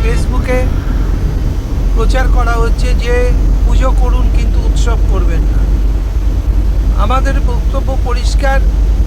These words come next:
যে এইভাবে গরিব মানুষের পেটে লাথি মারার যারা চক্রান্ত করছেন, তারা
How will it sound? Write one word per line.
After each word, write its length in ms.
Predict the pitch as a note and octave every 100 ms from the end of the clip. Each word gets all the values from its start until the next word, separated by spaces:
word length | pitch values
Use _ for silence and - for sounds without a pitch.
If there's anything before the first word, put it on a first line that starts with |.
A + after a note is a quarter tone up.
| - - - - - - - - - -
যে 120 | B3 A3+ A3+
এইভাবে 360 | A#3 B3 B3+ B3 B3
গরিব 240 | A#3 - - B3+
মানুষের 360 | - - - -
পেটে 220 | - - -
লাথি 220 | G3+ G3 -
মারার 320 | - A3+ - G3+
যারা 180 | - A3 -
চক্রান্ত 440 | G#3+ - - - - -
করছেন, 320 | - - - - -
তারা 240 | D#3 C#3